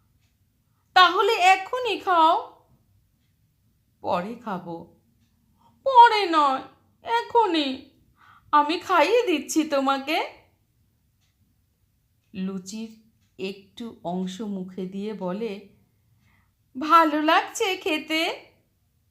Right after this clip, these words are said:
চোখটা যেন ঝাপসা হয়ে যাচ্ছে। সেই মুহূর্তটায় কি করা উচিত বুঝতে পারছিলাম না। মনে হচ্ছিল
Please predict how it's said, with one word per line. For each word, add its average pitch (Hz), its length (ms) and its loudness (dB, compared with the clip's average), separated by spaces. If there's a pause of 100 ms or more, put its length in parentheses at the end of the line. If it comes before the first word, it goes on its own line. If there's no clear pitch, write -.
(1300)
চোখটা 226 540 -10
যেন 254 440 -8 (560)
ঝাপসা 214 720 -12
হয়ে 185 220 -8
যাচ্ছে। 175 800 -12 (680)
সেই 208 440 -8
মুহূর্তটায় 214 920 -10
কি 233 420 -14 (400)
করা 220 420 -8
উচিত 202 480 -10 (680)
বুঝতে 233 420 -12
পারছিলাম 185 680 -8
না। 170 280 -12 (800)
মনে 202 320 -6
হচ্ছিল 262 520 -8